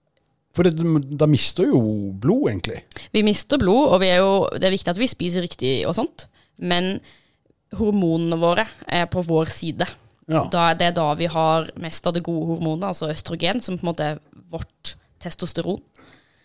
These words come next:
Speaker 2: Og vi blir bedre og bedre. Kroppen reagerer godt på å være fysisk aktiv. Det gjør at vi får mindre smerter, mindre symptomer, og,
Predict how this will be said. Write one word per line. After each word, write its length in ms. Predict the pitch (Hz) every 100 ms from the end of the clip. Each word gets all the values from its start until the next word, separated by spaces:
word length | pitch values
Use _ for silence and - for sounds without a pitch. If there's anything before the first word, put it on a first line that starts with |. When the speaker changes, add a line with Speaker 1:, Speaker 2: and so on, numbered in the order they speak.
| _ _ _ -
Speaker 2:
Og 120 | 180
vi 100 | 175
blir 320 | 160 160 165
bedre 240 | 160 160
og 40 | 165
bedre. 300 | 151 151 214
Kroppen 380 | - 165 185 175
reagerer 560 | 170 170 165 151 165
godt 300 | 170 - -
på 320 | - - 156 -
å 160 | 175 160 156
være 280 | 170 151 151
fysisk 380 | - 156 - -
aktiv. 360 | - - 233 247
Det 100 | 180
gjør 160 | 170 160
at 80 |
vi 60 | 165
får 160 | 165 170
mindre 400 | 214 247 240 240
smerter, 600 | 214 - - 180 185 185
mindre 340 | 175 180 180
symptomer, 720 | 180 175 - 156 143 147 151
og, 80 | 151